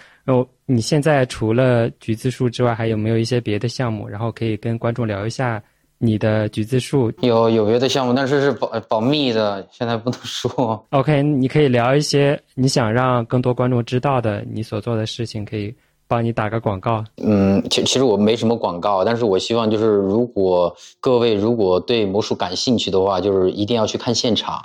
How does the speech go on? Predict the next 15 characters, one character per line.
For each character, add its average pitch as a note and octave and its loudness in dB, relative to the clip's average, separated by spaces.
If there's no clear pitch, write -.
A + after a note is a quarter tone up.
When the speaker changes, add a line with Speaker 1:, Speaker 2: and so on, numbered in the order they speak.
Speaker 2:
这 G#2+ -2
是 G2+ 0
第 G2 2
一 G2+ 4
点， F#2 -6
然 G#2+ 0
后 A2+ 0
要 A2 0
去 A2 -2
看 A2 -2
好 E2 -4
的 G2 0
魔 F2+ 2
术 E2+ -10
师， E2 -6